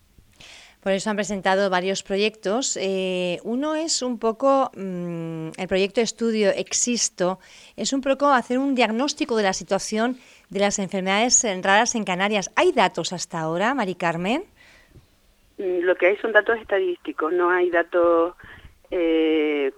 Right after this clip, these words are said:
Speaker 2: concretos, por así decir.
Speaker 1: Ujú.
Speaker 2: Eh, se sabe que en Canarias, como el, en general hay unas ciento cuarenta mil personas afectadas, porque las enfermedades raras afectan del seis al ocho por ciento de la población,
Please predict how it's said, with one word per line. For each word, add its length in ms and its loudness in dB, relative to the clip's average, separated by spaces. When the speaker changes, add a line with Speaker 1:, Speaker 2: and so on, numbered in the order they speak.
Speaker 2:
concretos, 680 0
por 160 -4
así 180 -4
decir. 420 -2
Speaker 1:
Ujú. 140 -12
Speaker 2:
Eh, 340 2
se 120 -2
sabe 320 4
que 100 -2
en 80 2
Canarias, 540 2
como 500 0
el, 580 -4
en 200 2
general 440 4
hay 120 0
unas 360 2
ciento 220 4
cuarenta 360 2
mil 160 4
personas 400 0
afectadas, 760 2
porque 240 -6
las 100 0
enfermedades 360 2
raras 200 4
afectan 480 -2
del 160 -4
seis 140 2
al 100 2
ocho 180 -4
por 140 -16
ciento 280 -4
de 60 0
la 80 2
población, 640 -2